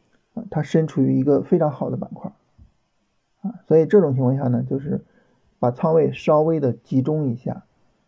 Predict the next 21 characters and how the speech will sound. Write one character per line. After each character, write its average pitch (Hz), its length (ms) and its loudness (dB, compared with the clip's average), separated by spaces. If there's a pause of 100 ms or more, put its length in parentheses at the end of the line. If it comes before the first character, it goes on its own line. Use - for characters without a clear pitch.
(120)
啊， - 200 -10
更 175 140 2
有 143 140 4
可 143 140 -4
能 120 160 0
获 135 220 -2
得 120 140 2
一 120 100 -2
个 123 160 -4
相 127 260 -2
对 120 240 0 (480)
比 127 100 -4
较 117 140 -2
高 131 260 2
一 131 80 -2
些 - 140 -8
的 127 80 -10
收 135 220 -6
益。 175 140 -6 (1200)
这 160 100 0
是 131 320 -2